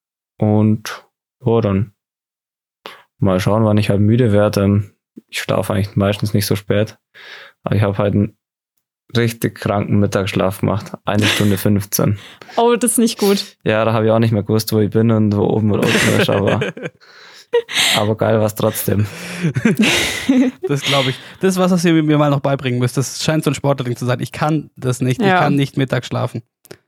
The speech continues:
Speaker 3: Es führt, es
Speaker 1: Doch.
Speaker 3: führt zu nix. Wenn ich dann einschlafe, dann schlafe ich gleich bis vier oder so und dann ist der Tag im Arsch.
Speaker 2: Ja, das ist nicht gut.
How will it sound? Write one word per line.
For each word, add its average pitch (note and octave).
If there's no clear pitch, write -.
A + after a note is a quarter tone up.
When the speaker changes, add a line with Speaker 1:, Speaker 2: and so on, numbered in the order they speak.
Speaker 3:
Es -
führt, D#3
es A2
Speaker 1:
Doch. A2+
Speaker 3:
führt F3
zu -
nix. C#3+
Wenn F3+
ich G#3
dann F#3
einschlafe, F3
dann D#3
schlafe -
ich D#3
gleich D3+
bis -
vier F#3
oder D#3+
so D#3
und C#3+
dann C#3
ist C3+
der C#3
Tag B2
im -
Arsch. A#2+
Speaker 2:
Ja, A3
das C4
ist -
nicht C#4
gut. A#3